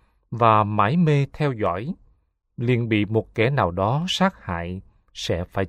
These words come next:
chết. Nó sẽ được tái sanh lên thiên giới và sẽ trở lại trong khi hội chúng đang chăm chú nghe. Do vậy, sẽ có sự thông hiểu giáo pháp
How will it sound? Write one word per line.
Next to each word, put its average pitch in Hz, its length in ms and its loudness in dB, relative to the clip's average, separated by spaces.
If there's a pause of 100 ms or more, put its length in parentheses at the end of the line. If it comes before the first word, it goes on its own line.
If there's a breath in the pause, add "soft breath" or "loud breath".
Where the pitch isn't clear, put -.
chết. 165 160 0 (1040)
Nó 110 360 2
sẽ 131 180 0
được 104 240 -4
tái 135 220 0
sanh 120 360 0 (120)
lên 113 340 4
thiên 107 280 -6
giới 120 320 0 (600)
và 110 400 2
sẽ - 180 0 (160)
trở 113 220 2
lại 92 380 0 (160)
trong 147 140 2
khi 151 140 -2
hội 92 360 -2
chúng 147 320 0
đang 110 340 0
chăm 98 300 0
chú 110 120 -2
nghe. 123 420 -2 (840)
Do 151 200 4
vậy, 90 400 -2 (500)
sẽ - 280 -2
có 196 100 0
sự 92 340 -4
thông 151 300 0
hiểu 92 360 -6
giáo 131 300 0
pháp 175 300 -4